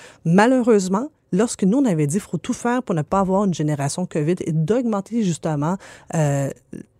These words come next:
le montant pour, euh, les, euh, l'accompagnement puis le rattrapage scolaire,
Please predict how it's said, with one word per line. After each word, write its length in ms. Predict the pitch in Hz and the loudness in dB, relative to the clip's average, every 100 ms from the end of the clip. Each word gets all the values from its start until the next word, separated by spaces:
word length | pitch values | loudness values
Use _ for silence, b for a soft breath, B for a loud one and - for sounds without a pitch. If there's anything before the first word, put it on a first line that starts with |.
| _ | _
le 180 | - 175 | 0 2
montant 500 | 180 165 - 196 226 _ | 2 0 -4 -6 -6 _
pour, 380 | - 214 202 - | 2 2 2 0
euh, 100 | 151 | 0
les, 180 | 151 - | 0 0
euh, 440 | 156 147 139 139 - | -2 -2 -2 -2 -2
l'accompagnement 600 | 165 170 170 170 160 208 | -4 -2 -4 -2 -4 -4
puis 120 | 190 | -6
le 60 | 156 | -6
rattrapage 420 | 147 139 135 165 | -6 -6 -6 -4
scolaire, 320 | 170 135 208 | -4 -2 -4